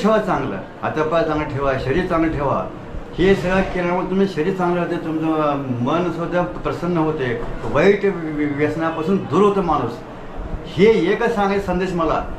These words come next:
की तुम्ही वाईट व्यसनापासून दूर व्हा. ही इथं आल्या म्हणून तुम्हाला चांगले व्यसन लागतील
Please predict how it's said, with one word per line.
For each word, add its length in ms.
की 80
तुम्ही 220
वाईट 280
व्यसनापासून 720
दूर 180
व्हा. 260
ही 160
इथं 140
आल्या 260
म्हणून 320
तुम्हाला 360
चांगले 360
व्यसन 200
लागतील 460